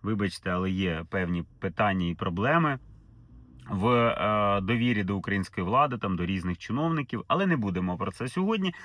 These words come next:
А, поставимо питання про те, як Трамп може зіграти українську карту. Чому, чому Дональд Тра-, Трамп, а, за мир в Україні, але при цьому,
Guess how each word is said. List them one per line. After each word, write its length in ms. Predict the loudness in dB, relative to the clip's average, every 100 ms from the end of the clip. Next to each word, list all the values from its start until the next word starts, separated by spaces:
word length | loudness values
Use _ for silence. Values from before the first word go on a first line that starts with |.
| -20 -20 -20 -20 -2
А, 260 | 4 4
поставимо 400 | 2 -2 2 2
питання 400 | 2 0 0 0
про 160 | -2 0
те, 220 | 0 0
як 300 | 2 2 0
Трамп 320 | 0 2 2 2
може 180 | -4 -4
зіграти 420 | -4 0 2 2
українську 520 | -4 0 0 -2 -6
карту. 420 | -2 0 0 -4 -10
Чому, 520 | -2 0 0 -2 -4 _ -14
чому 340 | -4 0 2 4
Дональд 400 | 4 2 0 -2
Тра-, 420 | -6 2 2 2 -2
Трамп, 340 | 2 4 4 0 -12 -20 -20 -20 -18
а, 180 | -4 -4
за 180 | 2 4
мир 260 | 4 4
в 60 | 4
Україні, 520 | 2 2 2 4 2 0
але 220 | -2 -2
при 160 | -4
цьому, 580 | -6 -4 -2 0 0 -2